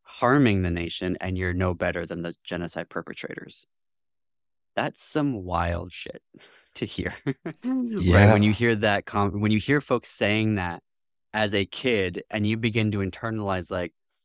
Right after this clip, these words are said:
Speaker 1: "Oh my gosh, not only am I, like, queer, but I'm, like, harming actively the nation, and basically I'm not even Armenian anymore." That is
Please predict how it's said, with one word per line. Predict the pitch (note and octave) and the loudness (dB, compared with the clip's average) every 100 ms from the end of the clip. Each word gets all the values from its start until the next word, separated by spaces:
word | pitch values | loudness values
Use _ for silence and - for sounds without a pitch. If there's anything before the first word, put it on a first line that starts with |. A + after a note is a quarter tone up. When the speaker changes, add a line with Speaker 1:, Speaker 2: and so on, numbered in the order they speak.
| _ _ _ _ - | _ _ _ _ -12
Speaker 1:
"Oh | F#2+ | -10
my | F2 | -6
gosh, | E2+ A#2 F2+ - - - _ _ _ _ _ _ _ _ | -2 -4 -4 -12 -18 -20 _ _ _ _ _ _ _ _
not | G#2 A#2 | 0 2
only | A#2+ A2+ | 4 2
am | - G2+ | 2 -2
I, | F2+ F2+ F2+ - | -2 -4 -6 -6
like, | F2+ E2+ - _ _ _ _ | -6 -8 -12 _ _ _ _
queer, | - D#3 E3 F#2 E2+ F2 _ _ _ _ | -6 0 0 2 0 -2 _ _ _ _
but | - G2 F#2 - _ _ _ _ _ _ _ - | -2 0 0 -4 _ _ _ _ _ _ _ -4
I'm, | C3+ | -2
like, | C#3+ G2 _ _ _ _ _ _ _ _ - | -2 -4 _ _ _ _ _ _ _ _ -12
harming | - C3+ D#3+ G2+ F2 | 0 4 4 4 2
actively | A2+ C3+ C3 G#2+ G#2 | 0 -2 -2 -4 -2
the | G2 | -2
nation, | G#2 F3 - G#2+ | 0 0 0 -2
and | G2 G2+ | -2 -2
basically | D3 C3 - | -4 -2 -4
I'm | B2 | -2
not | D3+ | -2
even | A#2+ G#2+ | -2 -2
Armenian | A2 F3 G3 A2+ | 0 0 0 -2
anymore." | F#2 F2+ F2+ E2+ - _ _ _ _ | -4 -8 -10 -14 -18 _ _ _ _
That | C#3 E3+ D#3 | -2 0 0
is | C3+ A#2+ A2 - | -2 -2 -8 -14